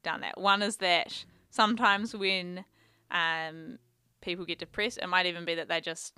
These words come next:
sort of in this, at the start, when they're just starting to feel a bit down, um, you might say, um, "Oh, everything, oh, nothing goes right for me." Then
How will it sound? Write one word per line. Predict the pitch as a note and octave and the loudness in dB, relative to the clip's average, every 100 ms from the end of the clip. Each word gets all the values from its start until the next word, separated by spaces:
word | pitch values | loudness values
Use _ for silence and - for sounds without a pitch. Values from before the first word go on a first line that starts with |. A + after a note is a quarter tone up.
| _ _ - | _ _ -14
sort | - F3 | -8 -8
of | E3 | -8
in | E3+ | -10
this, | D#3+ - - - _ - | -10 -10 -12 -12 _ -12
at | - - | -10 -10
the | D#3 | -10
start, | - - F#3+ F#3+ - | -10 2 4 4 2
when | E3+ | -6
they're | E3+ | -8
just | F3 - | -10 -10
starting | - E3 E3 E3+ | -4 -2 -2 -4
to | F#3 | -12
feel | - E3 | -8 -6
a | E3 | -6
bit | - | -8
down, | A3 D#3 G3 - - - - _ - | -4 -4 -4 -8 -20 -20 -20 _ -4
um, | F3 F3+ | -2 -2
you | F3 | -2
might | F3 D#3+ - _ _ _ _ _ _ | 0 0 -2 _ _ _ _ _ _
say, | - - E3 - B1 B1+ G3 _ _ - | -8 -4 -4 -4 -6 -10 -14 _ _ -10
um, | E2 C#3+ D3 C#3+ _ - | -8 -8 -8 -14 _ -8
"Oh, | E3+ | -4
everything, | E3 F3 E3+ E3+ E3 F#3+ B3 _ _ _ _ _ _ _ | -4 -6 -8 -8 -8 -14 -16 _ _ _ _ _ _ _
oh, | F#3+ F3 | 0 0
nothing | F#3+ G3 G3 | 6 4 4
goes | E3 D#3+ | -4 -4
right | D#3 D3+ | -4 -4
for | - | -6
me." | - - _ - _ _ - | -10 -12 _ -20 _ _ 2
Then | G3 F#3 F#3+ | 4 4 0